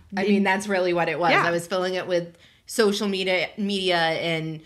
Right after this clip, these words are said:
Speaker 1: things that weren't actually doing anything to fulfill me. They were just taking
Speaker 2: And
Speaker 1: up the time.
Speaker 2: sometimes they were actually compromising your needs even further.
Speaker 1: I,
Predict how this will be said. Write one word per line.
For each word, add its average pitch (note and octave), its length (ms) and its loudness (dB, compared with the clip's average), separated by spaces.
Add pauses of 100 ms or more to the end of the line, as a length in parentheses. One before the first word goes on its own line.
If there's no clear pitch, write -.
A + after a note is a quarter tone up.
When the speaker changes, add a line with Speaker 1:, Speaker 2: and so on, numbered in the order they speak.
(280)
Speaker 1:
things A3+ 380 0
that E3 260 0 (180)
weren't G#3 280 -4 (600)
actually F3+ 420 -2
doing E3+ 280 -6
anything E3 380 -8
to E3+ 120 -12
fulfill D3+ 440 -10
me. F3+ 160 -6
They F3 100 0
were E3+ 120 -2
just E3 480 -4
taking F#3 200 -4
Speaker 2:
And F3 180 0
Speaker 1:
up E3 120 -4
the F3 80 -4
time. D3 360 -4
Speaker 2:
sometimes G#3 500 -2
they G#3 100 0
were F#3+ 80 -2
actually F#3 240 -4
compromising G3 600 -6
your D#3+ 120 -10
needs E3 200 -12
even D#3 220 -12
further. E3+ 440 -8
Speaker 1:
I, G3 320 -2